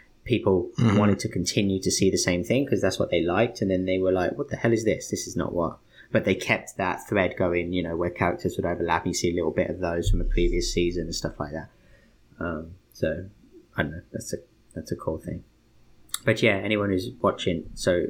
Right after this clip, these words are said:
Speaker 1: it just started airing again, and this is a short mi-, a short season. They're just doing six episodes, so I guess they decided,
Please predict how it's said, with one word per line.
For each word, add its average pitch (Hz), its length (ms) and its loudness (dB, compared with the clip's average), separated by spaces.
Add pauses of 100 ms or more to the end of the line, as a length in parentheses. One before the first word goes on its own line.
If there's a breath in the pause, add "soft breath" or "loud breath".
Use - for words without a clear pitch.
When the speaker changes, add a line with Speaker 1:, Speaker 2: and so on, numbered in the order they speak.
Speaker 1:
it 95 160 -4
just - 200 0
started 92 320 0
airing 92 240 2
again, 80 440 -6 (680)
and 92 220 -2
this 95 180 0
is 92 140 0
a 85 160 4
short 117 440 2
mi-, 117 240 4
a 87 100 0
short 120 340 2
season. 92 400 2
They're 90 100 -2
just 95 200 0
doing 90 220 2
six - 400 -4
episodes, 82 680 -4
so 90 300 4 (400 loud breath)
I 101 60 4
guess 104 280 2
they 104 140 4
decided, 92 760 2